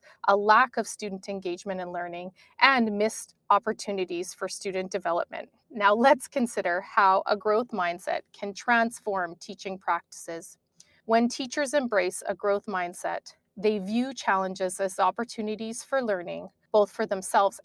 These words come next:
and for their students. They foster a classroom culture that encourages risk-taking, resilience, and perseverance. By modeling and promoting a growth mindset,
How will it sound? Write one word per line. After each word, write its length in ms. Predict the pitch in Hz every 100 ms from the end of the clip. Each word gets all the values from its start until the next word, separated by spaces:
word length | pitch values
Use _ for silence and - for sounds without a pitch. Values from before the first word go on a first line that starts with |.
| -
and 300 | 214 208 196
for 160 | - 190
their 140 | 175
students. 680 | - - 185 165 160 - - _ -
They 120 | 202
foster 540 | - 202 214 - 240
a 60 | 220
classroom 520 | - 185 185 - 196
culture 420 | - 185 - 233
that 180 | 202 190
encourages 760 | 180 190 - 196 196 196 175 -
risk-taking, 840 | 202 220 - 220 220 226 208 226 _ -
resilience, 720 | 214 185 196 190 196 208 - -
and 140 | 196 196
perseverance. 960 | - 202 220 175 175 175 160 - - - _ -
By 140 | 202
modeling 540 | 208 214 233 262 247
and 120 | 220 214
promoting 580 | 233 208 202 185 180 -
a 80 | 190
growth 340 | 208 208 247
mindset, 460 | 208 175 170 175